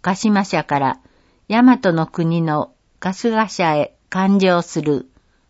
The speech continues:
神様を迎える途中に祀った、あるいは、宝延二年、千百三十六年に春日社から環状されたとも伝えられています。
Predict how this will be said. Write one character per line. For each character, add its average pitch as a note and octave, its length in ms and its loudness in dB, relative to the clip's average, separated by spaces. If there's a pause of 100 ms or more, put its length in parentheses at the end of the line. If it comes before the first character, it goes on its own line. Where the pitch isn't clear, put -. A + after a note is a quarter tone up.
(120)
神 A#3 240 2
様 C#3 420 -2
を C3 80 0
迎 D#3 340 -2
え D3 60 -4
る C#3+ 220 -8 (720)
途 F#3+ 140 -2
中 A#3+ 340 -2
に C#3+ 280 -4
祀 D#3 440 -10
っ - 20 -20 (140)
た、 C#3 220 -6 (500)
あ F#3 100 0
る A#3 140 0
い F#3+ 180 0
は、 C3 220 -4 (500)
宝 A#3+ 320 4
延 G#3+ 300 2
二 G3+ 100 4
年、 D3+ 320 0 (180)
千 B3+ 320 2
百 F3+ 280 -2
三 A#3 320 2
十 D#3+ 180 2
六 E3 300 -2
年 D3+ 280 0
に B2 220 -4 (440)
春 G#3 340 -2
日 A#3+ 120 0
社 G#3 200 -2
か D#3+ 160 -2
ら C#3 160 0
環 F#3+ 320 0
状 F#3 180 2
さ F3 180 -2
れ F3 120 0
た E3+ 160 -4
と F3+ 180 -4
も D3+ 240 -4 (100)
伝 E3 340 -2
え D#3 40 -2
ら D3 140 0
れ C#3 120 -2
て C3 160 -2
い B2 120 -2
ま B2+ 200 -6
す。 - 240 -18